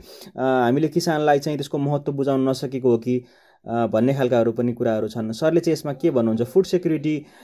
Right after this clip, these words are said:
अ, बनाउनका लागि र न्युट्रिसनल सेक्युरिटीका बारेमा हामीले चाहिँ हाम्रो किसानहरूलाई त्यही अनुसारले चाहिँ अलिकति सेन्सिटाइज गर्नका लागि चाहिँ के गर्नुपर्छ जस्तो लाग्छ सरले?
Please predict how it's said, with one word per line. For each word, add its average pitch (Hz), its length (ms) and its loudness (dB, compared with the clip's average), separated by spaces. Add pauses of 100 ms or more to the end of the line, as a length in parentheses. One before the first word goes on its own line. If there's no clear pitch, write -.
(160)
अ, 120 60 -4 (400)
बनाउनका 139 600 0
लागि 131 360 2
र 131 60 4
न्युट्रिसनल 147 380 0
सेक्युरिटीका 135 500 -2
बारेमा 123 380 2 (440)
हामीले 117 220 0
चाहिँ 123 140 -2
हाम्रो 113 200 -2
किसानहरूलाई 123 500 0
त्यही 160 220 -2
अनुसारले 131 380 0
चाहिँ 120 220 -2 (380)
अलिकति 131 280 2
सेन्सिटाइज 127 440 0
गर्नका 113 340 0
लागि 107 260 -2
चाहिँ 113 180 -4
के 151 120 -6
गर्नुपर्छ 113 400 0
जस्तो 107 220 -12
लाग्छ 107 200 -12
सरले? 107 340 -8